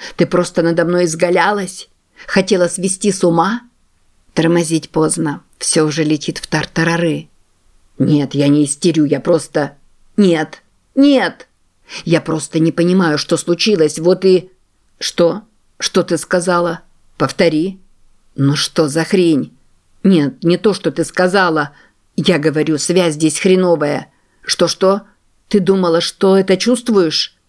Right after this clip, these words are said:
Оли силой ударяет кулаком по стеклу телефонной будки. «Господи, как можно думать, что ты кого-то любишь?»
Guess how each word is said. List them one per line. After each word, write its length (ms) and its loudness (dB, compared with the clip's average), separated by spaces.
Оли 240 0
силой 420 0
ударяет 420 -2
кулаком 440 -2
по 140 -6
стеклу 400 -2
телефонной 580 0
будки. 640 -6
«Господи, 800 -4
как 300 -4
можно 420 0
думать, 440 -4
что 200 -6
ты 140 -4
кого-то 440 -2
любишь?» 720 -2